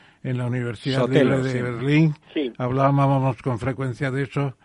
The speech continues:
Speaker 1: y decía, "Los rusos nunca soltarán Alemania Oriental". Y llegó Ga-, que, que llegó Gorba-, Gorbachev y se planteó por, bueno, planteó primero,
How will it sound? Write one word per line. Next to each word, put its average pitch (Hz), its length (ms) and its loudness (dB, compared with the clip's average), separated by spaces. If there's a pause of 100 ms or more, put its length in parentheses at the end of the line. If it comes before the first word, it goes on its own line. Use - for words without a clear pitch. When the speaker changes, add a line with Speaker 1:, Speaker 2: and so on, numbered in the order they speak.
(340)
Speaker 1:
y 135 60 -2
decía, 135 300 -2
"Los 127 260 -2
rusos 160 400 2
nunca 139 340 4
soltarán 113 560 -4
Alemania 104 540 -2
Oriental". 92 540 -8 (480)
Y 120 140 -4
llegó 147 460 4
Ga-, 160 240 0
que, 135 340 -10
que 139 200 -10
llegó 147 360 -2
Gorba-, 156 320 0
Gorbachev 147 720 2 (400)
y 147 400 -2
se 143 200 -2
planteó 143 720 0 (420)
por, 131 500 2 (380)
bueno, 175 240 4
planteó 139 500 2
primero, 156 600 2